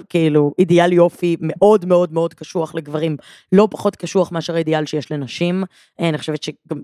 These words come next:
בקהילה הלהט"בית בכלל זה בא לידי ביטוי בצורה עוד יותר חריפה.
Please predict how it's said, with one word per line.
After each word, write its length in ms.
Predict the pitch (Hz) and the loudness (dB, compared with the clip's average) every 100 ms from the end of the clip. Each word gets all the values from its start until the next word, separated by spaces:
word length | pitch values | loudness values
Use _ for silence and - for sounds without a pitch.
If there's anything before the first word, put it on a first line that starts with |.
| - | -12
בקהילה 400 | 160 - 165 160 | -8 -2 0 2
הלהט"בית 460 | 156 143 156 156 | 0 -2 -4 -6
בכלל 360 | - - 156 151 | -10 -4 -2 -2
זה 100 | 147 | -4
בא 100 | 151 | -4
לידי 240 | 151 151 | -4 -4
ביטוי 320 | 143 147 143 139 _ - | -4 -2 -4 -6 _ -14
בצורה 240 | - 147 143 | -4 -4 -2
עוד 200 | - 160 | -2 0
יותר 220 | 147 151 143 | 0 -6 -8
חריפה. 600 | - 147 135 - 170 | -10 -12 -14 -2 0